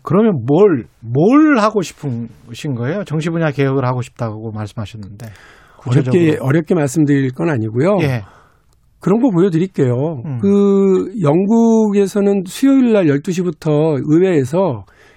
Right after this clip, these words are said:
Speaker 2: 영국 총리가 야당
Speaker 1: 음.
Speaker 2: 대표하고 일 대일, 어, 질문응답을 합니다.
Speaker 1: 예.
Speaker 2: 예, 이른바, 어, 피엠큐라고 그래서 프라임 미니스터리,
Speaker 1: 막 침 튀기고
Speaker 2: 예,
Speaker 1: 하면
Speaker 2: 예,
Speaker 1: 하죠.
Speaker 2: 예,
Speaker 1: 예.
Speaker 2: 퀘스천 타임인데
Speaker 1: 예.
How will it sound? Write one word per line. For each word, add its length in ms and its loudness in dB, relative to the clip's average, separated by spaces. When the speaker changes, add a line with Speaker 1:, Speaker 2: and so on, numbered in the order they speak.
Speaker 2:
영국 280 0
총리가 840 2
야당 240 0
Speaker 1:
음. 40 0
Speaker 2:
대표하고 400 0
일 140 2
대일, 400 2
어, 260 -8
질문응답을 640 2
합니다. 580 -4
Speaker 1:
예. 360 -6
Speaker 2:
예, 260 -6
이른바, 480 0
어, 180 -8
피엠큐라고 720 0
그래서 540 -2
프라임 280 0
미니스터리, 640 2
Speaker 1:
막 220 -14
침 240 -4
튀기고 300 0
Speaker 2:
예, 20 2
Speaker 1:
하면 180 0
Speaker 2:
예, 40 -4
Speaker 1:
하죠. 400 0
Speaker 2:
예, 60 0
Speaker 1:
예. 100 2
Speaker 2:
퀘스천 280 -2
타임인데 680 0
Speaker 1:
예. 180 -2